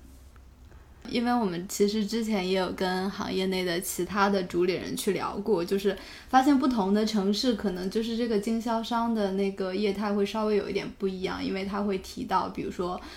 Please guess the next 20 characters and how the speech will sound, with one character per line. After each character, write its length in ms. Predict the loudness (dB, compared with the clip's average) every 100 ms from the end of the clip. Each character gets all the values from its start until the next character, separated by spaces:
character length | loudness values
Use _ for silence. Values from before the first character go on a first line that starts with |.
| -18 -10
呃， 320 | -6 -4 -4 -8 -12 -20 -6
单 320 | 0 2 2
店 420 | 2 2 2 -2 2
或 180 | 2 4
是 120 | 2
说 160 | 2
体 200 | 2 0
量 200 | -2 -2
比 120 | -4 -2
较 180 | 0
小 240 | 0 -4 -4
的 100 | -4
话， 280 | 0 0 -2 -2
跟 420 | -2 0 -2 -4 -10 -20 -20 0
经 180 | 2
销 160 | 4 2
商 260 | 4 2 2
去 320 | 0 0 0
采 340 | -2 -4 -4 0
购， 300 | 2 2